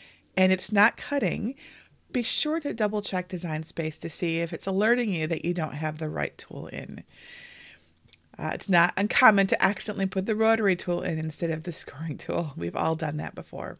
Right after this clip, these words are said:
But once it's in, it'll start scoring just like this. And I really, really recommend that you score like this on your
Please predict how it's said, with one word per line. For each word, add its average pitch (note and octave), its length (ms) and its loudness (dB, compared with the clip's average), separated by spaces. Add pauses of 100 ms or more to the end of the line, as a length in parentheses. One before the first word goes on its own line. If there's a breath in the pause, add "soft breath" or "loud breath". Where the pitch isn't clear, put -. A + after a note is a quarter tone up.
(1300 loud breath)
But G#3 140 0
once C4 220 4
it's C4 160 -2
in, G#3+ 260 6
it'll E3 260 2
start - 420 0 (560)
scoring G#3+ 540 -2
just - 260 -8
like F#3+ 200 -6
this. D4 400 -6 (640 loud breath)
And G3+ 500 4
I A3 80 10
really, B3 560 4 (180)
really G#3 480 4
recommend F#3+ 600 4
that - 120 -6
you D3+ 80 -6
score C#3+ 540 -4
like C3+ 320 -4
this B2+ 220 -4
on D3 220 -6
your C3+ 340 -4